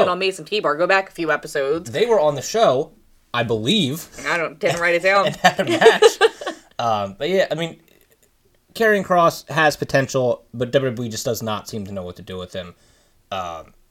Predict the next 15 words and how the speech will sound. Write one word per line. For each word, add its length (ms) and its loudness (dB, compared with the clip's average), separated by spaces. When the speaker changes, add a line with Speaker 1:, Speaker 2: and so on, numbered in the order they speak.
Speaker 1:
but 180 0
Speaker 2:
And 100 -6
we're 120 0
missing 260 -6
Scarlett, 600 -4
but 280 2
Speaker 1:
and 140 -6
we're 80 -4
missing 240 -8
Scarlett. 340 -10
Speaker 2:
we 120 -4
always 220 -2
have 120 -6
Charlotte. 500 -6
Speaker 1:
Yeah, 240 -8